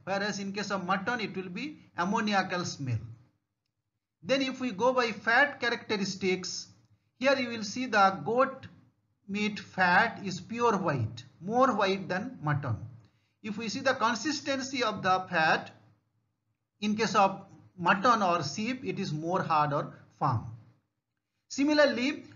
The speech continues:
the cara beef, that is from the buffalo, and beef, these two are more similar. Here we will see the color is more dark in cara beef and the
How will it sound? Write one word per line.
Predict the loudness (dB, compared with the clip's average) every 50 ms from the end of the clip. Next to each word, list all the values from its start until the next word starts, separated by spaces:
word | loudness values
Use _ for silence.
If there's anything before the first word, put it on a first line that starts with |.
| -20 -18
the | -4 2 6 8 10 10 8 8 4 0 -2
cara | -2 2 4 4 4
beef, | 4 0 -2 -4 -4 -8 -6 -4
that | -4 -4 -4
is | -4 -8 -10 -8
from | -6 -4 -4 -2 0
the | 0 0 0 0
buffalo, | 0 -2 -2 -2 -2 0 0 0 0 -2 -4 -6
and | -6 -4 -4 -4 -4 0
beef, | 0 2 2 0 -2 -6 -10 -12 -8
these | -6 -6 -6 -6 -6
two | -2 0 0
are | 0 0
more | -2 -4 -4 -4 -4
similar. | -6 -6 -8 -6 -2 -2 -2 -2
Here | -2 0 0 0 0
we | -2 -6 -10
will | -10 -10
see | -10 -8 -8 -4
the | 0 0 0
color | 0 0 -2 0 0 0 -2
is | -2 -6 -8
more | -6 -2 0 0 0 2
dark | 2 2 2 2 0 -2 -6
in | -8 -8 -6 -4
cara | -2 -2 -2 -2 -2
beef | -4 -4 -6 -6 -10 -16 -20 _ _ _ _ _ _ _ _ 0
and | 0 0 0 0 0
the | 0 -2 -2